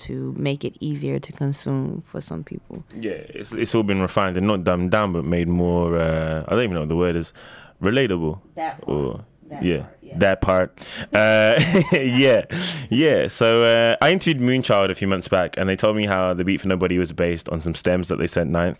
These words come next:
Speaker 1: Mm-hmm.
Speaker 2: Yeah, what was the process in writing that song? Because the song is based around, like, the song T-, Nobody is taken from their song Nobody, right?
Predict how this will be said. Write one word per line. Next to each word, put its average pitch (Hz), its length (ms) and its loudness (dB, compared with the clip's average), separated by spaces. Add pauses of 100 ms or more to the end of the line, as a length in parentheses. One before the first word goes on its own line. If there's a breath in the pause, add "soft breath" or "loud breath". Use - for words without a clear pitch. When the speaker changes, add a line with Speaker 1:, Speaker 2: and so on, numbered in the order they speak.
Speaker 1:
Mm-hmm. 87 260 -16 (340 loud breath)
Speaker 2:
Yeah, 110 400 2
what 165 160 2
was 226 80 0
the 175 80 -4
process 156 360 2
in 117 80 2
writing 117 280 2
that 98 120 0
song? 95 240 0
Because 104 480 0 (920 loud breath)
the 127 140 2
song 151 480 0 (220)
is 113 160 0
based 135 280 -2
around, 110 200 0
like, 101 120 0
the 110 80 0
song 127 600 0
T-, - 140 -2
Nobody 92 500 2
is 90 100 -2
taken 107 280 0
from 90 180 -2
their 101 180 2
song 80 400 -6
Nobody, 78 440 0
right? 92 200 0